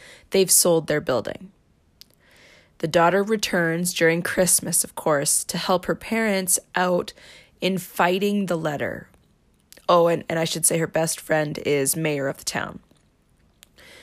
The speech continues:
When she gets home, she runs into this super attractive guy who's new to town.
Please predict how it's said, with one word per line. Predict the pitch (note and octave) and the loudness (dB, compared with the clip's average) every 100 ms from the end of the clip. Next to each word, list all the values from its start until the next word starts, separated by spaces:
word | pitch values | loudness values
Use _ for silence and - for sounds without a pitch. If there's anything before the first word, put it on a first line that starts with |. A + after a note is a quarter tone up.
| - - _ - | -20 -20 _ -4
When | G3+ | -2
she | G3 | 4
gets | G#3 A3 - | 4 4 4
home, | G#3+ F#3 F#3 G3 - | 4 4 4 0 -6
she | - F3+ | -4 0
runs | F#3+ | 0
into | B3+ B3+ C4+ | 0 -2 0
this | G#3 F#3+ | 2 2
super | - - E3 G3+ | 2 0 -2 -2
attractive | G3 F#3 E3 D3+ - E3+ E3+ | -2 -2 -2 -2 -4 -6 -2
guy | D#3 C#3 D3+ | -2 0 -2
who's | F#3+ F3+ | -2 -2
new | G3+ C4+ | -4 -4
to | |
town. | - - - - | -8 -8 -10 -12